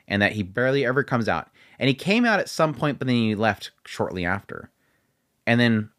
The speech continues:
Jinshi comes showing up, and he's looking a little worked down. And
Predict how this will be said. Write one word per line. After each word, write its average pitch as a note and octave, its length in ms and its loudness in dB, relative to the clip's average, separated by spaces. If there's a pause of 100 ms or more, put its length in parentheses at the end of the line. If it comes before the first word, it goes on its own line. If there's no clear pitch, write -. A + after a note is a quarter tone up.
(200)
Jinshi F#3 340 0
comes G2+ 220 -2
showing F#2 340 0
up, D#2+ 220 -4 (420)
and A#2 80 0
he's A2+ 120 4
looking B2+ 220 2
a A#2+ 60 4
little A2+ 220 4
worked G2 340 0
down. A#2 440 0 (800)
And G#2+ 840 2